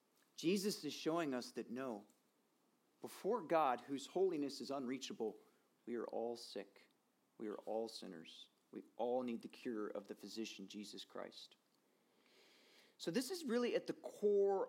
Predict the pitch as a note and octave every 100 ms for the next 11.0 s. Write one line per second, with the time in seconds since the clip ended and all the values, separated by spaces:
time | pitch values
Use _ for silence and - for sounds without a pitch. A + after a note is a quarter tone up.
0 | - D3+ D3+ D3 D3 C3+ - D#3 C#3+ B2+
1 | A2+ A2+ G#2+ - - - _ _ _ _
2 | _ _ _ _ _ _ _ _ _ _
3 | _ C#3 D#3 D#3 G3+ G#3+ F3 - - -
4 | F3 F3 D#3 - A2 - - - - -
5 | _ _ _ _ _ - - _ D#3 F3+
6 | F3 B3+ - C4 G3+ G3+ G3 F#3 F#3 -
7 | _ D3+ F3 E3+ D#3 C#3 C3+ - - A3+
8 | A#3+ F#2+ - - _ _ - - B2+ C3+
9 | D3 F#3+ G#3+ - G3+ F3+ F#3 - F3 E3
10 | E3 G3 D3+ B2 A2+ - - A2+ C#3+